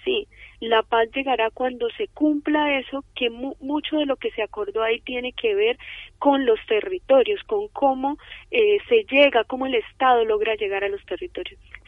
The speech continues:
Si eso no pasa, difícilmente las comunidades van a poder sentir, eh, que, que llega un proceso de paz. Y ahí hay unos retos enormes en términos de la implementación. Como te digo, celebramos, yo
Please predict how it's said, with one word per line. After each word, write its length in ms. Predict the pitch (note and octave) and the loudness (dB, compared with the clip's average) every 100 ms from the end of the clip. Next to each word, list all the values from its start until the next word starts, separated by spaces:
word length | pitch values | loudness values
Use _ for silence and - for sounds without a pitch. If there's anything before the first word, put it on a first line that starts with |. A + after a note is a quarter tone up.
| - | -4
Si 160 | C4 | 4
eso 300 | C4+ C#4 D4+ | 4 4 -2
no 120 | D4 C#4+ | -6 0
pasa, 540 | C#4 B3 A#3+ B3 B3+ - | 2 4 2 -6 -10 -12
difícilmente 720 | A3 G#3+ A#3+ B3 A#3+ B3 A#3+ | -12 -10 -12 -10 -8 -6 -6
las 160 | A#3 - | -6 -6
comunidades 520 | G#3+ G3+ G3+ G3+ G3+ | -8 -8 -8 -8 -8
van 140 | A3 | -8
a 60 | A3 | -8
poder 420 | - G#3+ G#3 A#3 - - | -4 -4 -2 -2 -4 -10
sentir, 480 | B3+ B3 B3 A#3+ - - - - | -12 -10 -8 -8 -10 -20 -20 -10
eh, 400 | - A3 G#3 G3 F#3+ | -4 0 2 0 -2
que, 260 | - A#3 G#3+ - | 4 6 4 -2
que 160 | G#3+ G3 | -2 2
llega 360 | C#4+ C#4+ B3 | 4 4 4
un 140 | B3 A#3+ | 0 -2
proceso 800 | A#3+ A3+ A#3+ A#3 - A3+ A3 G#3+ | -2 -2 0 -2 -4 -4 -2 -2
de 100 | G#3 | -4
paz. 200 | G#3 F#3 - | -4 -8 -6
Y 100 | A3 | -4
ahí 200 | A3 A#3+ | -2 -2
hay 140 | B3+ | -4
unos 220 | C4 C4 | -8 -8
retos 480 | C4 C4 B3 B3+ B3+ | -6 -6 -4 -6 -6
enormes 500 | B3 A#3+ A#3 A#3+ B3 | -6 -4 -4 -6 -8
en 140 | A3+ | -8
términos 400 | A3 G#3+ A3 A#3 | -6 -8 -8 -8
de 80 | A3+ | -6
la 120 | A3 | -6
implementación. 760 | G#3 G#3+ G3+ G3+ G3+ G#3 C4+ B3 - - - | -6 -8 -8 -8 -10 -8 -10 -12 -18 -20 -12
Como 220 | - A#3 A3 | -6 -4 -2
te 120 | A3 | 0
digo, 240 | A#3 A3+ G#3 | 0 -2 -2
celebramos, 680 | G#3+ G3+ G3+ A3+ A#3+ C4 | -2 0 0 2 0 -2
yo 80 | C#4+ | -8